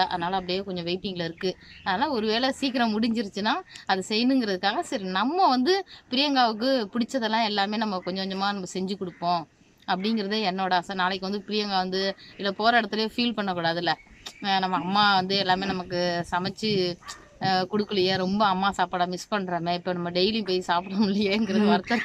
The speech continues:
Speaker 2: அட, நிஜ-,
Speaker 1: இருக்கறதுக்காக.
Speaker 2: நிஜமா மிஸ் பண்ணுவேன். ஏன்னா நான் சிக்ஸ்த்து படிக்கும்போது, ஸ்கூல் படிக்கும்போது நான் சமையலுன்றதை ஆரம்பிச்சேன். நான் ப-, படிச்சு முடிச்சே பத்து வருஷம் ஆயிடுச்சு.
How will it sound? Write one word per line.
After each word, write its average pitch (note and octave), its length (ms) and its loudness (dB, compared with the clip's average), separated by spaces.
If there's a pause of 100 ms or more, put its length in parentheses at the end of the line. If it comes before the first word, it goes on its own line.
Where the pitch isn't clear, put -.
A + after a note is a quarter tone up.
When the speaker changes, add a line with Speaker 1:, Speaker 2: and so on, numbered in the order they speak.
Speaker 2:
அட, B3 140 8
நிஜ-, D4 100 8
Speaker 1:
இருக்கறதுக்காக. C#4+ 340 10
Speaker 2:
நிஜமா D4 320 8
மிஸ் D#4+ 240 6
பண்ணுவேன். D#4 380 10
ஏன்னா D#4 220 10
நான் D4+ 260 8
சிக்ஸ்த்து G4+ 380 0
படிக்கும்போது, D4+ 640 8
ஸ்கூல் F4+ 340 6
படிக்கும்போது C#4 640 10
நான் D#4 240 8
சமையலுன்றதை D4 720 10
ஆரம்பிச்சேன். C4 640 8 (540)
நான் D4 420 8
ப-, B3+ 220 8 (160)
படிச்சு F4+ 300 8
முடிச்சே F#4 340 8
பத்து D#4+ 220 8
வருஷம் E4 300 8
ஆயிடுச்சு. C#4 360 6